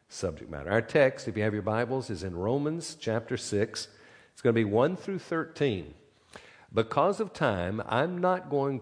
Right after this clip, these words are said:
to, I'm not going to read the entire text. I'm gonna pull some verses from the text, and I'm gonna give you the context, and then I'm gonna ask you, if you will,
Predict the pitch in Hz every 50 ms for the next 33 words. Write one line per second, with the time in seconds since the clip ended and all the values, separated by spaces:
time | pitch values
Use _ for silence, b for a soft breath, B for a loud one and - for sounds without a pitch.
0 | - - 127 120 117 113 113 107 104 107 - - - _ _ _ - 135 190 226
1 | 240 214 185 190 175 151 131 123 117 127 139 127 110 98 90 - - 104 101 92
2 | 98 - - 113 98 90 87 - - 98 82 69 - - - - - - - _
3 | _ _ _ _ B B B B B B - - 185 214 202 - 214 - - 175
4 | 170 151 135 131 117 - - - - 117 104 98 120 135 117 - - 101 87 -
5 | - - 120 104 104 87 82 - - - 76 67 - - - - - - - b
6 | b b b b b b b b b b b - 110 110 131 156 185 190 175 147
7 | 120 135 196 202 160 127 117 104 127 - - 139 139 123 120 117 104 - - 85
8 | 73 67 - - - - - - _ - 92 95 101 139 160 170 180 165 156 147
9 | - 127 139 143 151 139 - - - - 170 160 156 151 - - 131 139 135 -
10 | 156 160 170 175 170 190 190 156 107 71 -